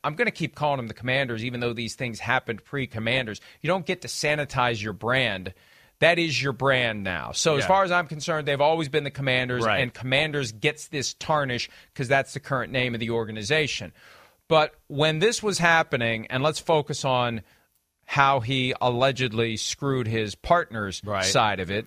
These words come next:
Speaker 2: Yep.
Speaker 1: they would take, and this all comes from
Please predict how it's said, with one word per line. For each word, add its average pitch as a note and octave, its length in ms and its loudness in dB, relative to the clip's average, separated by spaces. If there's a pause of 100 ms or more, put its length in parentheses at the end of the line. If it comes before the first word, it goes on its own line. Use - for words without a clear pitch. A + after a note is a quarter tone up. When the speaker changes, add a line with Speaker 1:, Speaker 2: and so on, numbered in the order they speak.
(120)
Speaker 2:
Yep. G2 240 -8 (520)
Speaker 1:
they D#3+ 300 4
would C4+ 360 -2
take, - 640 2 (220)
and D#3 160 2
this C4 160 2
all D#4 220 8
comes C4 320 2
from C3+ 440 2